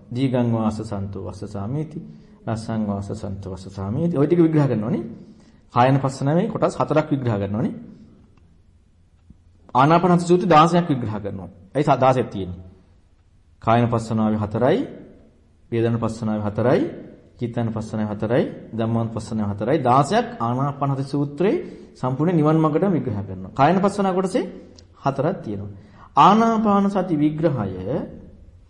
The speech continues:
අර හුස්ම රැල්ල කරපු තැනින් ඒ විග්‍රහය ඉවරද? දැන් ඔබ දේශනාව අධ්‍යයනය කරන් යනකොට බුදුරන් වහන්සේ ධර්මයේ කියනකොට පින්වත්තුනි මුල මැද අග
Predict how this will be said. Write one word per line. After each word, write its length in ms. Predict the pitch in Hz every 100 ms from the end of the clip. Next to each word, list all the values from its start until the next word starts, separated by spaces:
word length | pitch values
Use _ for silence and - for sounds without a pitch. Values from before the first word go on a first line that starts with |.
| - - -
අර 140 | - 180
හුස්ම 360 | 165 165 190
රැල්ල 340 | 202 208 196 196
කරපු 320 | 196 185 185
තැනින් 280 | 185 196 277
ඒ 160 | 226 202
විග්‍රහය 400 | 170 160 175 226
ඉවරද? 320 | 240 226 123 95 - - - - - - - - - - - - - - - - - - - - - - - - -
දැන් 160 | - 170 - -
ඔබ 120 | 135 156 151 -
දේශනාව 440 | 123 135 143 147
අධ්‍යයනය 320 | 131 123 135 131
කරන් 260 | 135 135
යනකොට 360 | 120 120 117 104 156 - - -
බුදුරන් 380 | 160 196 220
වහන්සේ 360 | 220 220 214 214
ධර්මයේ 360 | 139 143 170 175
කියනකොට 400 | 180 175 185 180
පින්වත්තුනි 520 | 180 180 180 190 185 180 - - - - - -
මුල 360 | 117 113 135 156 196 247 - 131
මැද 340 | 123 123 131 202 220 - -
අග 240 | 107 117